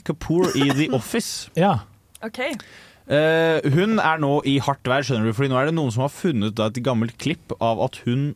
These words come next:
Speaker 1: eh, skrøt av at hun la inn,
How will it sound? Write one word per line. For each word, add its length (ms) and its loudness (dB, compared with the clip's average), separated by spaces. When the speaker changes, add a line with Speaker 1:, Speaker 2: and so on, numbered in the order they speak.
Speaker 1:
eh, 240 0
skrøt 840 -4
av 120 2
at 180 -2
hun 200 -2
la 280 2
inn, 220 0